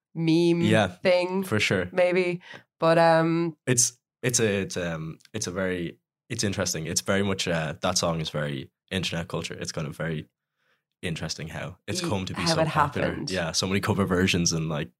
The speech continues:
Speaker 2: here it is played on a tin whistle, you know?
Speaker 1: Yeah, <laughs> that's true. Yeah, nobody asked for that. Um, but yeah, if you wanna hear it literally forever, um, you can go to a desert in Southern Africa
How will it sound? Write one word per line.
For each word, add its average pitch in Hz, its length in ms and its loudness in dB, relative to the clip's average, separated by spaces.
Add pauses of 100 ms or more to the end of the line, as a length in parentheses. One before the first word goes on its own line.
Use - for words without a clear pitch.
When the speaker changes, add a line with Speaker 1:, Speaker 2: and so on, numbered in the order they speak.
(100)
Speaker 2:
here 123 140 2
it 101 80 2
is 104 140 0
played 113 200 0
on 113 100 0
a 110 60 -2
tin 113 220 0
whistle, 95 420 0
you 73 80 -6
know? 190 180 0
Speaker 1:
Yeah, 247 200 6 (1120)
<laughs> - 40 -8
that's - 260 0
true. 156 200 2 (380)
Yeah, 151 320 4
nobody 170 340 4
asked 143 240 2
for 151 80 0
that. 139 200 0 (400)
Um, 156 480 6
but 214 180 4
yeah, 254 180 10
if 214 80 2
you 202 60 6
wanna 202 160 8
hear 208 220 6
it 208 300 4 (140)
literally 220 640 6
forever, 170 840 6
um, 147 360 6
you 151 200 0
can 147 220 2
go 143 280 4
to 143 300 0
a 135 100 2
desert 135 480 2
in 127 240 0
Southern 127 320 2
Africa 123 560 0